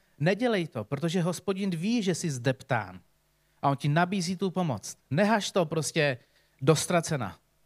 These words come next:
Ale řekni Pánu Bohu o pomoc. Řekni druhým lidem o pomoc. Vždyť nejsi na to sám.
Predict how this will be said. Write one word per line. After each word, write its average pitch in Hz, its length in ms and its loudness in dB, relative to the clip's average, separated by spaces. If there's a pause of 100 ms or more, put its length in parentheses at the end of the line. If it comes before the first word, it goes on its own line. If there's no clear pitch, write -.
(1300)
Ale 123 160 0
řekni 180 320 -2
Pánu 151 280 0
Bohu 135 220 -4
o 135 140 -6
pomoc. 113 500 -6 (1160)
Řekni 131 280 0
druhým 180 360 0
lidem 107 440 -4 (180)
o 110 100 -2
pomoc. 101 520 -8 (1200)
Vždyť 113 220 -6
nejsi 147 300 -2
na 127 140 -2
to 123 100 -6
sám. 117 520 -4